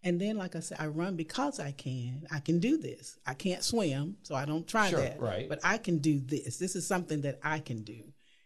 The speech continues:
Speaker 1: And then I run for those people that I love so much that I know, or people that I don't know who can't do this.
Speaker 2: At all. And I, I'm with
Speaker 1: Right.
Speaker 2: you on that.
Speaker 1: Yeah.
Speaker 2: You know how many times I'm saying, "Thank you, Lord, for letting me,"
Speaker 1: Let me be able to do
Speaker 2: because
Speaker 1: this.
Speaker 2: what you, and I'm gonna get back to,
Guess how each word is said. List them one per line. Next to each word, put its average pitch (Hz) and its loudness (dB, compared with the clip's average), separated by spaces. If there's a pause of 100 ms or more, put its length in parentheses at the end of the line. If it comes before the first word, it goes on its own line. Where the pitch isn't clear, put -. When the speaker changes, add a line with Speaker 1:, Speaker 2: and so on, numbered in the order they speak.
(140)
Speaker 1:
And 175 2
then 208 4
I 185 0
run 175 0
for 170 -2
those 160 0
people 160 -6
that 147 -4
I 139 -6
love 160 -2
so 175 -2
much 165 -4
that 143 -6
I 143 -2
know, 156 0
or 143 -6
people 175 -8
that 151 -4
I 135 -2
don't 160 -2
know 135 -6 (280)
who 165 -8
can't 156 -8 (100)
do 120 -10
this. - -18
Speaker 2:
At 98 -6
all. 95 -2
And 113 -4
I, 127 2
I'm 131 4
with 165 4
Speaker 1:
Right. 127 2
Speaker 2:
you 113 0
on 98 -4
that. 95 -2
Speaker 1:
Yeah. 165 0
Speaker 2:
You 151 -2
know 131 8
how 131 0
many 127 -2
times 123 -2
I'm 113 -2
saying, 104 -2
"Thank 110 0
you, 104 -2
Lord, 98 -2
for - -8
letting 98 0
me," 104 0
Speaker 1:
Let 185 2
me 165 0
be 156 0
able 147 -2
to 135 2
do 127 0
Speaker 2:
because 143 2
Speaker 1:
this. 139 -2
Speaker 2:
what 160 2
you, 151 4
and 123 6
I'm 127 6
gonna 131 4
get 120 0
back 123 4
to, 104 0